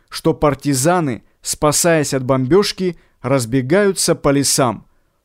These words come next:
«Усилить панику», приказал генерал-лейтенант, и вот на лес полетели бочки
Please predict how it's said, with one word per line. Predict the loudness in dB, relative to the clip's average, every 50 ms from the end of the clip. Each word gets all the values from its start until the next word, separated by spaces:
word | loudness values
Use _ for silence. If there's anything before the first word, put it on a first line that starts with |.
| _ _ _
«Усилить | -2 0 0 0 0 0 0 2 2 0 -2 -4 -8 -12 _ -2
панику», | -2 0 0 0 -2 -2 -2 -4 -8 -8 -10 _ _ _ _ _ _ -2
приказал | -2 0 2 0 0 2 2 2 2
генерал-лейтенант, | 2 0 0 2 2 2 2 2 2 0 -2 -2 -2 -2 0 0 0 0 0 -2 -6 -12 _ _ _ _ _ _ _ _ _ _ _ _ -2
и | 0 2
вот | 2 2 2 0 0
на | -2 -2 0
лес | 2 2 2 2 2 -2 -6 -8 -12 _ _ _ _ _
полетели | 0 0 2 2 0 -2 -2 -2 -2 0 0 -2
бочки | -4 -2 0 2 2 2 0 -4 -6 -4 -4 -4 -4 -6